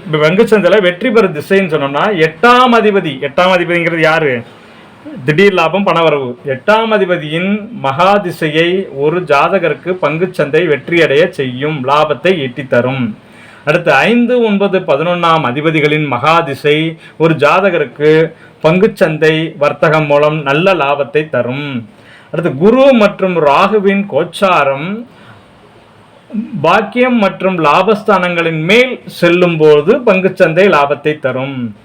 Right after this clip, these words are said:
பங்குச்சந்தையில் நஷ்டத்தை தரும் திசைகள்னு சொன்னோம்னா பாதகாதிபதியின் திசைகள், அதாவது சரத்துக்கு பதினொன்று, சிரத்துக்கு ஒன்பது, உபயத்திற்கு ஏழு, அந்த திசைகள் நடக்கும்போது பங்குச்சந்தை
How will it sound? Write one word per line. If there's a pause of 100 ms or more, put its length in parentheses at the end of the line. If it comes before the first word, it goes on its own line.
(480)
பங்குச்சந்தையில்
நஷ்டத்தை
தரும்
திசைகள்னு
சொன்னோம்னா (480)
பாதகாதிபதியின்
திசைகள், (200)
அதாவது
சரத்துக்கு
பதினொன்று, (460)
சிரத்துக்கு
ஒன்பது, (800)
உபயத்திற்கு
ஏழு, (180)
அந்த
திசைகள்
நடக்கும்போது (320)
பங்குச்சந்தை